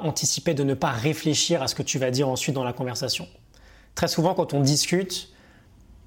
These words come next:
on anticipe à l'avance, euh, ce qu'on va dire après. Mais si on fait ça, on n'écoute pas pleinement l'autre, en fait.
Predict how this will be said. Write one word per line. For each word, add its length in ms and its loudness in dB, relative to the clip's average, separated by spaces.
on 220 4
anticipe 640 2
à 60 0
l'avance, 680 -2
euh, 300 -8
ce 140 -8
qu'on 160 0
va 140 2
dire 240 2
après. 340 -2
Mais 80 4
si 120 2
on 80 2
fait 140 2
ça, 180 2
on 100 2
n'écoute 280 0
pas 160 2
pleinement 340 2
l'autre, 280 0
en 40 -6
fait. 300 -12